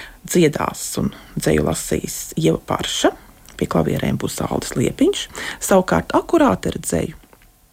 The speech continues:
lasīs Gundars Krasbergs. Un tā iecer ir ta-, ā, šai dzejas un, un dziesmu kompozīcijā it kā, ka satiktos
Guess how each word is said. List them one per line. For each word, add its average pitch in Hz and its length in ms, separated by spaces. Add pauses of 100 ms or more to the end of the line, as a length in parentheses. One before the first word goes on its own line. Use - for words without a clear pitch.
(480)
lasīs 220 640 (1400)
Gundars - 460
Krasbergs. - 720 (720)
Un 185 180
tā 202 140
iecer 320 380
ir 262 140 (120)
ta-, - 180
ā, 226 440 (220)
šai 214 640 (300)
dzejas 208 500
un, 175 260
un 170 140
dziesmu - 540
kompozīcijā 254 840
it - 160
kā, - 160
ka - 140
satiktos 226 720